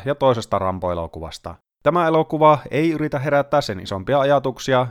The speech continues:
tai pidä sisällään mitään poliittista viestiä, ellei halua laskea Rampon lopussa antamaa melko kömpelöä patriottimonologia, mutta jos ottaisi vailla aivot narikkaan rymistelyä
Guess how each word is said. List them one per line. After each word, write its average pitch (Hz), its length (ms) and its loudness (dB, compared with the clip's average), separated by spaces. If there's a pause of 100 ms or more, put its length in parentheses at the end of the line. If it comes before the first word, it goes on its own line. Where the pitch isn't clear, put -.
(100)
tai 151 140 -2
pidä 143 260 0
sisällään 123 480 0
mitään 131 300 -2
poliittista 120 520 -4
viestiä, 110 540 -4 (200)
ellei 120 260 0
halua 147 300 6
laskea 147 320 4
Rampon 131 380 2
lopussa 135 500 0
antamaa 113 500 0 (140)
melko 123 320 -2
kömpelöä 110 500 0
patriottimonologia, 104 1200 -2 (120)
mutta 127 240 -4
jos 165 160 -2
ottaisi 170 380 -2
vailla 156 260 4
aivot 147 260 2
narikkaan 120 440 -2
rymistelyä 113 720 0